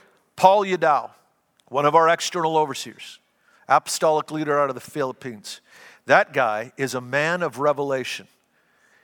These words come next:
And he knows how to take a revelation and just keep extracting stuff out of it till he's worn it out. It's a beautiful thing.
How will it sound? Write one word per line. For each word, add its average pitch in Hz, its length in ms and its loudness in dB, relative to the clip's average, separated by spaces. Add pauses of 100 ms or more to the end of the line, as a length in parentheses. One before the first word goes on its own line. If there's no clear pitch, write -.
(240)
And 131 200 -4
he 214 560 -4 (180)
knows 170 520 0
how 143 340 2
to 117 400 -10 (520)
take 170 380 -2
a 143 80 2
revelation 143 720 -2
and 123 180 -10
just 131 220 -8
keep 123 300 -12 (140)
extracting 147 840 -2
stuff - 340 -2
out 123 140 0
of 117 80 -8
it - 100 -20
till 131 140 -8
he's 120 220 -10
worn 120 260 -8
it 104 80 -12
out. 104 320 -10 (640)
It's - 100 -10
a 135 80 -4
beautiful 156 500 -6
thing. 127 320 -6